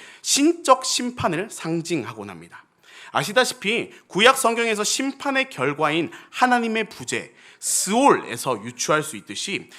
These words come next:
이 잔은 하나님과의 단절, 그 관계의 단절을 의미합니다. 삼위일체 되시는 성자 예수 그리스도의 위격이 우리의 죄의 문제, 하나님과의 관계를 위해서 단절되어야 하는 이 상황,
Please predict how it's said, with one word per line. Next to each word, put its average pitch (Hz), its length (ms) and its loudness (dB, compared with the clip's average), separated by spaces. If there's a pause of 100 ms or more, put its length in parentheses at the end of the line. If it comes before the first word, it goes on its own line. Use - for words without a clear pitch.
(160)
이 277 160 2
잔은 156 420 0 (200)
하나님과의 254 920 4
단절, 156 640 -4
그 208 320 -4
관계의 226 800 2 (220)
단절을 165 640 -4
의미합니다. 113 680 -8 (520)
삼위일체 269 600 4
되시는 202 480 0
성자 226 880 2
예수 220 360 4
그리스도의 247 460 -2
위격이 156 640 -2 (160)
우리의 226 480 2
죄의 180 400 4
문제, 139 420 -2
하나님과의 277 720 4
관계를 233 720 0
위해서 147 460 2 (200)
단절되어야 190 960 4
하는 156 300 0
이 151 80 -2
상황, 120 400 -6